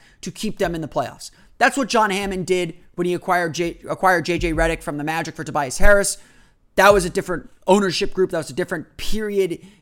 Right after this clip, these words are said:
in the Milwaukee Bucks' development and growth. That's not a move the Magic are gonna make. They're not gonna go grab some expiring contract to bolster their team and give up a, a, a potential future first-round pl-, draft pick or a potential,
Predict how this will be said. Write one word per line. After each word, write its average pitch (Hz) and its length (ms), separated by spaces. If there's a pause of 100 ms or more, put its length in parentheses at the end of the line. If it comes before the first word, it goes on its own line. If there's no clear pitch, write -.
(140)
in 196 180
the 196 60
Milwaukee 175 400
Bucks' 165 320
development 165 440
and 139 120
growth. 190 420 (1300)
That's 220 280
not 233 160
a - 20
move 190 220
the 170 60
Magic 151 340
are 139 40
gonna 123 160
make. - 220 (380)
They're 185 120
not 202 200
gonna 214 120
go 196 160
grab 170 520 (420)
some 185 220
expiring 175 580
contract 151 720 (340)
to 160 160
bolster 156 540
their 143 160
team - 420
and 147 160
give 165 180
up 165 160
a, 156 180
a, 151 240
a 147 80
potential 156 640 (260)
future 170 240
first-round 143 400
pl-, - 220
draft 151 280
pick 143 220
or 135 80
a 127 60
potential, 170 560